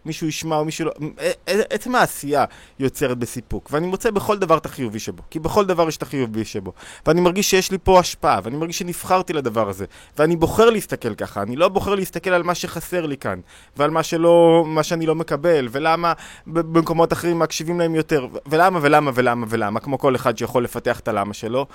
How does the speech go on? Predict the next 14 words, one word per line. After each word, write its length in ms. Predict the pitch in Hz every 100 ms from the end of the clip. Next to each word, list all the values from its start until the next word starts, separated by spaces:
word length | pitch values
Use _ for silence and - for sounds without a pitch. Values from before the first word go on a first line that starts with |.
| - - - _ _ -
פתאום 260 | 110 92
יש 120 | 95 123
לי 60 |
סיפוק 280 | - - 151
בעשייה 420 | 160 - - 196
שלי. 220 | - - - _
יש 180 | - 107
לי 60 | 127
סיפוק 260 | 113 127
בעשייה 360 | 120 113 - 101
שלי, 220 | - 107
מה 160 | 107 113
אני 120 | 120
רוצה? 340 | 104 - 92